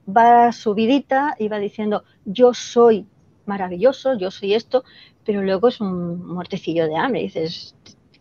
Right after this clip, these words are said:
"Eres, dime lo que, dime de qué presumes y te diré de qué careces".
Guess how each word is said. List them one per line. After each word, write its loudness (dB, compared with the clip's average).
"Eres, 8
dime 2
lo 4
que, 4
dime 2
de 4
qué 2
presumes -2
y -2
te -2
diré -2
de -2
qué -4
careces". -10